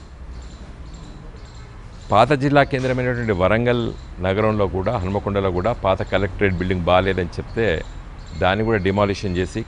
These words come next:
కొత్త కలెక్టర్ ఆఫీస్ బిల్డింగ్ వరంగల్లో నిర్మిస్తున్నారు హన్మకొండలో. ఇదే సందర్భంలో రాష్ట్ర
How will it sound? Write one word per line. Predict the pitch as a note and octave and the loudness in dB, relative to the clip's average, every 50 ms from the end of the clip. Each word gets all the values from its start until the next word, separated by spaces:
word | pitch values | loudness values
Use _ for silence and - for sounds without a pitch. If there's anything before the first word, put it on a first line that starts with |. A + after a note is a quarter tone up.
| - | -6
కొత్త | G2+ - - A#2 G#2+ - | -6 -6 -2 -4 -2 0
కలెక్టర్ | G2 F#2 G2 - - - F#2+ F#2+ F#2 E2+ E2 - - - - - - - - - - - - - F2 G2 | 0 0 -2 -2 -4 -4 -2 0 0 0 -2 -4 -10 -14 -16 -16 -16 -18 -18 -18 -18 -12 -4 2 2 4
ఆఫీస్ | F2 A#2+ A2 F2+ E2+ E2 | 4 4 0 0 0 0
బిల్డింగ్ | G2 G2+ G#2 G#2+ F#2 F#2 | 0 2 2 4 4 4
వరంగల్లో | F#2 G2 G2 G2 G2 G2 G2 F#2+ F2+ D#2 C#2 - - - - - F#2+ | 4 4 4 2 2 4 4 4 4 4 0 -2 -8 -12 -8 -4 -2
నిర్మిస్తున్నారు | F#2 G2 A2 G2+ - - F#2 F2 D#2 D2 C#2 - | 0 2 2 2 2 0 -4 -2 -2 -2 -2 -2
హన్మకొండలో. | F2 F2+ F2+ - D#2+ D2 C#2 B1+ A1+ - - - - - - - - - - - - - - - - - - - - - - - - - - - - - - - - - - - - - - - - - - - - - - A2+ | -2 0 0 0 -2 -4 -4 -6 -10 -12 -16 -18 -18 -16 -16 -16 -16 -16 -16 -18 -18 -18 -18 -18 -18 -18 -18 -16 -16 -16 -16 -16 -16 -16 -16 -16 -16 -16 -16 -16 -16 -16 -16 -16 -16 -16 -18 -18 -18 -18 -18 -18 -16 -10 -4 0
ఇదే | A2+ C#3+ F3+ E3+ - D3+ | 4 4 4 4 4 2
సందర్భంలో | C#3 C3+ C3+ B2 A#2 B2+ A#2+ A#2 B2 C#3 D3+ C#3 G2+ E2+ F#2 G2+ | 2 2 2 2 2 2 2 2 2 2 2 0 0 0 2 4
రాష్ట్ర | A2+ C3 - - - - - C#3 | 4 4 2 0 -8 -4 0 4